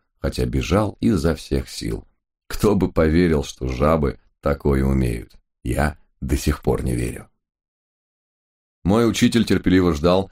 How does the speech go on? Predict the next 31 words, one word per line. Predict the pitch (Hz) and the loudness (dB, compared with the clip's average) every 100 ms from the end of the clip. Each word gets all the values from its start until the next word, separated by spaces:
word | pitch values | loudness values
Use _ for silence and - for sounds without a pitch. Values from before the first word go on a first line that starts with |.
| _ | _
на | 85 82 | -2 0
том | - 76 | 0 0
же | 71 | 2
месте, | 73 95 98 90 | 2 2 -2 -4
где | 67 71 | 0 0
мы | 71 | 0
расстались. | 67 - 52 50 - - _ _ _ - | -2 -6 -6 -6 -10 -18 _ _ _ 0
У | 92 | 4
его | 98 101 | 4 4
ног | 117 127 - _ _ - | 2 0 -4 _ _ 0
не | 107 123 | 2 4
валялись | 135 135 120 90 | 4 4 2 0
связанные | - 90 85 76 73 | -2 0 0 0 0
преступники, | 71 76 - 104 101 95 92 90 _ _ | 0 -2 -2 0 0 0 -2 -8 _ _
его | 82 85 90 87 | 0 2 4 2
элегантный | 92 87 82 87 82 80 | 2 2 2 0 0 -4
костюм | 78 73 - 78 | -4 -4 0 0
был | 71 71 | 0 0
по-прежнему | 76 - 71 65 69 64 | -2 0 -2 0 -2 -2
безупречен, | 62 62 60 73 71 76 - _ _ - | -2 -4 -2 -2 0 -2 -4 _ _ -14
значит, | 58 65 62 - - | -4 -2 -2 -4 -6
ничего | 64 - 64 58 | -4 -2 -4 -4
такого | - - 69 65 | -6 -2 -2 0
уж | 65 - - _ | -4 -6 -12 _
страшного | - - 71 65 - 69 69 | -12 -2 -2 -2 -2 -2 0
за | 69 | 0
время | 67 73 | 2 2
моего | 71 76 76 | 2 2 2
отсутствия | 76 85 80 82 | 0 -4 -2 0
не | 85 | 0
произошло. | 87 90 101 - 80 | 0 -2 -2 -4 -8